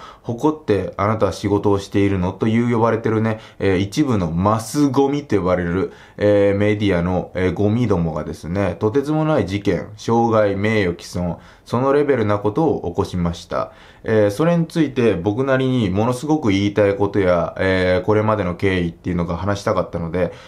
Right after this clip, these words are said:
えー、動画にしました。えー、まず今回起きた、えー、事件は、えー、京都アニメーションの、えー、一ヶ月前に起きた、えー、放火事件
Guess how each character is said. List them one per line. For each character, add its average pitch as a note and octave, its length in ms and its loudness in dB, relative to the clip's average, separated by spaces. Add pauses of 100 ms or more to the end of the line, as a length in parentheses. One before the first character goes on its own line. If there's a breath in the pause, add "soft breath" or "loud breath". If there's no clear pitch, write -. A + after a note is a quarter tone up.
(140 loud breath)
え F2+ 180 0
ー、 F2 40 2
動 F2+ 140 0
画 F2+ 100 0
に F2 80 0
し F2+ 140 -8
ま F2 100 -4
し - 100 -16
た。 D2+ 260 -6 (320 loud breath)
え B2 200 4
ー、 B2+ 60 2
ま E3+ 100 0
ず B2+ 200 -2
今 D3 200 -2
回 F#2+ 220 0
起 - 100 -16
き - 20 -20
た、 E2 300 -2
え F#2 360 2
ー、 - 20 -4
事 G2 160 -8
件 F2 260 -2
は、 D2 320 -6
え F2+ 540 0
ー、 - 40 -18
京 D3+ 140 2
都 D3+ 220 0
ア - 20 -2
ニ D3+ 100 -4
メ D#3 180 0
ー - 20 -6
シ B2+ 100 -6
ョ F#2 60 -2
ン F2 160 -2
の、 G2 320 0 (240 loud breath)
え G2 100 0
ー、 G2 40 2
一 F#2+ 100 -4
ヶ A#2+ 100 -4
月 B2+ 220 -2
前 B2+ 180 2
に F#2 160 -2
起 - 140 -16
き - 0 -
た、 E2 360 -2
え F2+ 220 -2
ー、 F2+ 60 -4
放 G#2 180 0
火 A2 140 2
事 - 100 -8
件 E2 280 -4